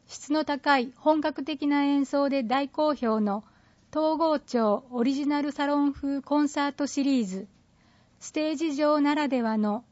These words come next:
豊かで臨場感のある響きを楽しめます。第四回、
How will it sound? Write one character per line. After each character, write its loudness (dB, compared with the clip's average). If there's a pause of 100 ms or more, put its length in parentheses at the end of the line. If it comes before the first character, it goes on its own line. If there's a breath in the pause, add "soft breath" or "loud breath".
豊 0
か 2
で 2
臨 2
場 0
感 2
の 2
あ 4
る 0
響 -2
き 0
を 0
楽 0
し -2
め 0
ま 0
す。 -20 (960)
第 2
四 4
回、 -2